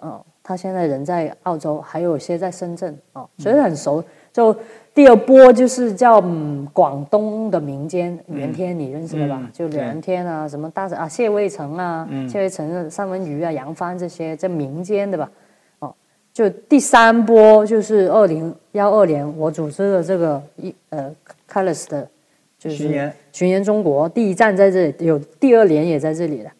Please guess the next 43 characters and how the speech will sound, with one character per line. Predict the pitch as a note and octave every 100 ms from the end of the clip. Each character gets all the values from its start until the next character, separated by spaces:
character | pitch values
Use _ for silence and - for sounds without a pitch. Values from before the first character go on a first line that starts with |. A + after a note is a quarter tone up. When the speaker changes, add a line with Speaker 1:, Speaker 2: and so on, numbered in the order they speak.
| _ F#3+ -
Speaker 2:
当 | G#3 G3
时 | F3+
开 | F3 D#3
的 | C#3+
就 | C3 C3
是 | B2
大 | B2+
庙 | B2+ A#2+
吗？ | G#2+ G#2+ _ _ _
Speaker 1:
不 | E3
是， | D3 D3+ B2+ -
Speaker 2:
不 | C3
是。 |
Speaker 1:
大 | F3+
庙 | F3+
是 | F3+
很 | D3 C#3+
早 | C3+ -
开 | C#3+
的。 |
Speaker 2:
很 | D3+ A#2+
早。 | B3+
Speaker 1:
大， | A3+ A3+ F#3+ -
他 | A#3+
开 | A3+ - A#3+
第 | A#3+ D4 A3+ A3+ B3
一 |
期 | B3 - - A#3+ A#3
是 | A#3+
开 | A#3 A3+
哪 | G#3+ F#3 - -
里？ | E3+ E3+ _ _ _ _ _ _ _
观 | A#3+
音 | A#3+ B3
谷 | E3 -
吧， | - - _ _
观 | - A#3+
音 | B3
谷 | E3+ D3
的 | D3 D3+
有 | D3+
一 | C3+ E3
面， | A3+ A3+